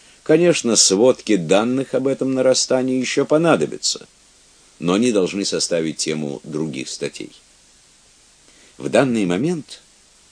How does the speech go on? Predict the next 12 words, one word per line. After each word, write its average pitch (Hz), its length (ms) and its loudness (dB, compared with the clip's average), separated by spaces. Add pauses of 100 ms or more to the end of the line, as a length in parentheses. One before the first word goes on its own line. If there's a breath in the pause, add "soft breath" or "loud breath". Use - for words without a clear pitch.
(300)
важнее 143 600 4
обратить 156 440 2
наибольшее 143 560 2
внимание 143 540 2
на 131 120 2
классовые 147 800 4
различия 135 720 0
между 78 420 -2
старой 156 680 2
и 127 120 0
новой 135 520 0
революцией, 113 720 -2